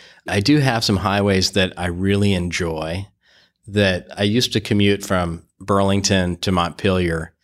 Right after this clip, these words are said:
and coming over French Hill on I eighty-nine as you start down the, the slope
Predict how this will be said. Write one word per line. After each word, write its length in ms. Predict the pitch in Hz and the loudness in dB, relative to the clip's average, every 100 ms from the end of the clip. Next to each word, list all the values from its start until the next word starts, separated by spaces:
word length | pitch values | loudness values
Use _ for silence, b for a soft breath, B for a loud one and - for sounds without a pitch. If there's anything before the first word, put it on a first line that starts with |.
| b b b b _ _ - | b b b b _ _ -4
and 520 | 98 95 90 90 87 _ _ _ _ _ _ _ - | -2 0 0 -2 -6 _ _ _ _ _ _ _ -8
coming 440 | 117 131 131 110 - | -2 0 2 0 2
over 340 | 120 123 123 | 2 4 2
French 380 | - 113 101 - | 2 2 0 0
Hill 260 | 101 95 | 0 2
on 200 | 85 82 | 0 -2
I 200 | 78 95 | -2 -2
eighty-nine 760 | 101 98 95 90 85 85 85 82 | 0 0 0 -2 -2 -2 -2 -6
as 200 | 85 85 | -8 -8
you 60 | 92 | -4
start 520 | - - 104 104 - | -4 0 0 0 0
down 380 | 98 90 92 90 | -2 0 0 -2
the, 220 | 85 82 | -4 -4
the 140 | 95 87 | -6 -2
slope 560 | - - 95 87 82 | -2 0 0 0 -6